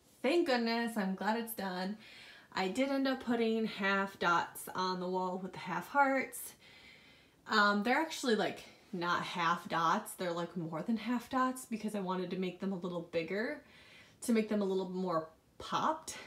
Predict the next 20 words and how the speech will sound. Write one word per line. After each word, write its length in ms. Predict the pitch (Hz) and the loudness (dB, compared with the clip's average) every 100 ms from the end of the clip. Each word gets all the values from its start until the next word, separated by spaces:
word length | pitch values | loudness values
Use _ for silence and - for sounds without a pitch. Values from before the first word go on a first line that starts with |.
| - | -14
So 380 | - 202 185 185 - - - - - - | 0 0 2 -2 -6 -20 -20 -20 -12 0
I 100 | 220 | 4
had 180 | 214 - | 4 4
a 60 | 190 | -2
lot 260 | 165 170 | 0 -2
of 80 | 156 | -2
extra 360 | 160 160 - 165 | -4 -6 -6 -6
small 320 | 185 165 165 | -4 -2 0
dots 380 | 170 160 - - | -2 -4 -6 -10
because 240 | - - | -6 -4
that 160 | 165 170 | -4 -2
was 280 | 170 170 - - - - _ | -4 -4 -10 -20 -20 -20 _
the 80 | 196 | -4
one 640 | 180 190 190 190 190 190 190 - _ _ _ - | 0 2 2 4 2 2 -2 -8 _ _ _ -4
in 100 | 190 | -2
the 60 | |
pack 480 | - 190 185 185 - | -2 2 4 4 0
that 160 | 185 180 | -2 0
had 200 | 180 - | -2 -2
a 220 | - | -6